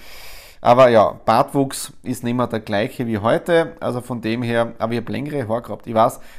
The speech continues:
dass es mit den längeren Haaren so eine Geschichte ist, aber da war einfach mehr, ja. Ähm, schauen wir weiter, was haben wir sonst noch in dem Jahr drinnen gemacht? Ah, okay, das ist auch interessant.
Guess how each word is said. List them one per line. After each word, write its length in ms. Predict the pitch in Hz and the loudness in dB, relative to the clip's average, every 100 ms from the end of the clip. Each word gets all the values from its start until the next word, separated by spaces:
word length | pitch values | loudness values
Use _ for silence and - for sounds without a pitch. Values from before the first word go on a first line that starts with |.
| - | -8
dass 160 | 110 | -8
es 140 | 120 123 | -6 -8
mit 140 | 113 | -6
den 100 | 120 | -4
längeren 480 | 110 110 123 120 110 | -4 -4 -4 -4 -2
Haaren 220 | 107 117 | -2 -2
so 120 | - | -4
eine 100 | 107 | -6
Geschichte 380 | 104 127 127 139 | -6 -8 -6 -8
ist, 160 | - - | -8 -6
aber 220 | 110 110 | -2 -2
da 120 | 110 | -4
war 160 | 107 87 | -4 -4
einfach 360 | 147 - 101 - | -4 -8 -10 -10
mehr, 360 | 104 104 - | -6 -6 -6
ja. 260 | - 110 120 - - - - - | -2 0 0 -10 -20 -18 -18 -2
Ähm, 580 | 117 120 123 123 127 - | 2 4 2 0 -6 -6
schauen 240 | - 110 | -2 0
wir 220 | 147 135 | 0 0
weiter, 540 | 107 101 120 - 160 139 | 0 2 0 -2 -4 -2
was 220 | 117 123 | -4 -4
haben 140 | 123 | -6
wir 100 | 117 | -6
sonst 380 | 113 135 160 - | -8 -8 -10 -8
noch 60 | 113 | -8
in 100 | 110 | -8
dem 160 | 110 | -6
Jahr 160 | 110 107 | -4 -4
drinnen 420 | 107 117 120 120 | -4 -8 -8 -10
gemacht? 960 | - 110 107 117 156 - - _ - - _ _ _ _ - _ _ _ - _ - - | -8 -4 -2 -2 -4 -12 -20 _ -20 -20 _ _ _ _ -20 _ _ _ -20 _ -20 -4
Ah, 300 | 175 262 254 | 0 0 0
okay, 320 | 139 156 190 113 | -2 0 0 0
das 240 | 120 127 | -2 -4
ist 300 | 170 - - | -4 -6 -2
auch 240 | 107 123 | 0 0
interessant. 1040 | 147 147 156 156 - 123 110 113 151 247 - | -2 -6 -4 -6 -4 0 0 0 -2 -8 -10